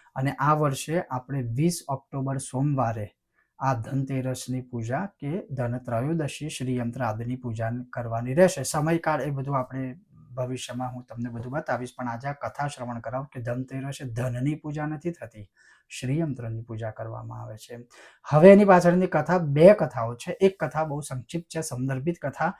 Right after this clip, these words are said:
કે આદિગુરુ જે શંકરાચાર્ય હતા, એમણે કૈલાસ માન સરોવર ઉપર ભગવાન શિવની જ્યારે ભક્તિ કરી, તપશ્ચર્યા આદિ કરી અને એમને પ્રાર્થના કરી કે મનુષ્યના કલ્યાણ માટે, જગતના કલ્યાણ માટે કોઈ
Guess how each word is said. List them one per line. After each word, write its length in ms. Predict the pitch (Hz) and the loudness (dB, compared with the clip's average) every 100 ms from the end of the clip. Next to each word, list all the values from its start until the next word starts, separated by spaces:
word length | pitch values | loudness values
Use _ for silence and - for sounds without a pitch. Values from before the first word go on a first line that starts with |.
| - - _ - | -14 -20 _ 0
કે 80 | |
આદિગુરુ 560 | 170 147 147 180 190 185 | 2 6 8 10 12 10
જે 140 | 180 | 8
શંકરાચાર્ય 800 | 180 160 151 175 156 156 139 135 113 | 6 2 2 2 2 0 -2 -4 0
હતા, 460 | 151 143 120 160 - _ | -2 0 -2 -4 -10 _
એમણે 220 | 143 139 147 | -2 0 0
કૈલાસ 480 | 139 131 165 180 | 0 2 2 0
માન 200 | 165 160 | -2 -4
સરોવર 480 | 143 147 139 139 135 | -4 -4 -2 -4 -4
ઉપર 340 | 131 135 127 123 | -8 -8 -8 -6
ભગવાન 400 | 120 127 143 160 | -8 -2 -2 -2
શિવની 360 | 147 139 139 | -4 -4 -4
જ્યારે 240 | 135 127 120 | -4 -6 -6
ભક્તિ 380 | 120 - 147 | -8 -10 -10
કરી, 260 | 139 135 131 | -8 -6 -6
તપશ્ચર્યા 600 | 151 - 143 139 131 131 | -6 -8 -8 -8 -4 -4
આદિ 180 | 123 123 | -4 -6
કરી 420 | - 175 151 131 - - - - | 2 4 4 0 -10 -20 -16 -4
અને 180 | 135 135 - | -2 0 0
એમને 220 | 135 135 | 0 0
પ્રાર્થના 520 | 135 139 147 185 185 | 2 2 2 0 0
કરી 420 | 147 123 117 143 _ _ | -2 -6 -6 -10 _ _
કે 460 | 139 127 123 127 113 95 - - | -6 -4 -4 -6 -10 -14 -16 -4
મનુષ્યના 540 | 139 175 190 175 156 | 2 4 4 0 0
કલ્યાણ 400 | 151 139 135 135 | 0 0 0 2
માટે, 320 | 131 131 131 127 | 0 -2 -4 -4
જગતના 460 | 127 160 156 151 | -4 -4 -4 -4
કલ્યાણ 380 | 139 123 127 123 | -4 -4 -4 -4
માટે 260 | 123 123 123 | -6 -8 -10
કોઈ 320 | - 151 | -8 -8